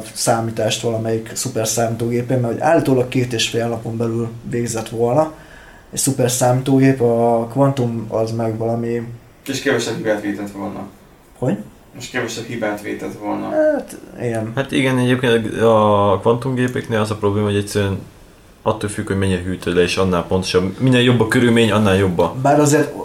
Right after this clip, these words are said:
Speaker 1: fe-, hozzátenném, hogy három és fél perc versus két és fél év, tehát azért, tehát még
Speaker 2: Kicsit,
Speaker 1: hogyha, még hogyha az I B M-nek
Speaker 2: kicsit
Speaker 1: igaza is
Speaker 2: gyorsabban
Speaker 1: van.
Speaker 2: renderelődik le.
Speaker 1: Igen, tehát még hogyha az I B M-nek
Speaker 2: Jó.
Speaker 1: igaza is van, hogy túl, vagy, tehát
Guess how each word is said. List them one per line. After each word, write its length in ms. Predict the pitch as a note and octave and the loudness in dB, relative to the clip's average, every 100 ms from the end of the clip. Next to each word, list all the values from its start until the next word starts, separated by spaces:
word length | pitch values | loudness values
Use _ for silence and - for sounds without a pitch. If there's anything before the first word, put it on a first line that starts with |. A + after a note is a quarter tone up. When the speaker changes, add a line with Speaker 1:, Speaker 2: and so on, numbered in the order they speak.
| - - | -12 -2
Speaker 1:
fe-, 420 | D3+ C#3+ - - - C3 B2+ | 2 2 2 -4 -4 0 0
hozzátenném, 560 | B2 B2 A2+ A#2 A#2 | 0 2 0 -2 -4
hogy 140 | A#2 A2+ | -4 -4
három 380 | - A#2+ A#2 A2 | 2 2 2 0
és 180 | A2 | -2
fél 240 | - A2+ A2+ G#2+ | -2 -2 -2 -2
perc 280 | A#2 A2 B2 | -4 -4 -2
versus 360 | A2+ G#2 A2+ | -2 -2 -8
két 300 | - A2 A2 | -8 -8 -6
és 180 | A#2 A2+ | -6 -6
fél 320 | - A2+ G#2+ | -6 -6 -4
év, 260 | A2 A2+ A#2+ | -4 -4 -4
tehát 200 | A#2 A2 | -6 -6
azért, 460 | A2 A2+ A2+ - - - - - - - - _ - _ _ _ _ _ _ - | -4 -4 -4 -8 -20 -20 -20 -20 -20 -20 -20 _ -20 _ _ _ _ _ _ -10
tehát 160 | - D3+ | -2 2
még 100 | C3+ | 4
Speaker 2:
Kicsit, 160 | F3+ E3 | 4 6
Speaker 1:
hogyha, 260 | D#3 D#3+ | 6 4
még 140 | E3 E3+ | 4 4
hogyha 220 | F3 D#3+ | 4 4
az 60 | E3 B3 | 4 4
I 60 | G#3+ | 4
B 80 | G3 | 4
M-nek 140 | F3 | 4
Speaker 2:
kicsit 160 | - F#3+ | 4 4
Speaker 1:
igaza 220 | D#3+ C#3 | 6 6
is 60 | C#3 | 6
Speaker 2:
gyorsabban 360 | C3+ - - B2+ C3 A#2 | 4 4 2 2 2 -2
Speaker 1:
van. 100 | G#2 | -4
Speaker 2:
renderelődik 800 | A2+ A2 A2 A2 G#2+ G#2+ G#2 G#2 | -2 0 -2 -2 -4 -4 -6 -8
le. 120 | - F#3+ | -2 2
Speaker 1:
Igen, 220 | D3+ C3+ | 4 4
tehát 160 | C3+ | 2
még 120 | C#3 C#3+ | 2 2
hogyha 160 | C#3 | 4
az 180 | C#3+ G#3 G3+ | 4 4 6
I 40 | |
B 60 | D#3+ | 4
M-nek 160 | C#3 | 4
Speaker 2:
Jó. 60 | C3+ | 2
Speaker 1:
igaza 280 | E3+ C#3 C3 | 2 4 4
is 160 | B2+ | 4
van, 180 | C#3 C3+ | 2 2
hogy 120 | C3 | 2
túl, 320 | B2 C#3+ D3 C#3 G#2 C3 | 0 0 0 -2 -6 -2
vagy, 220 | C3 F#3+ | 0 0
tehát 240 | - B2+ | 0 -2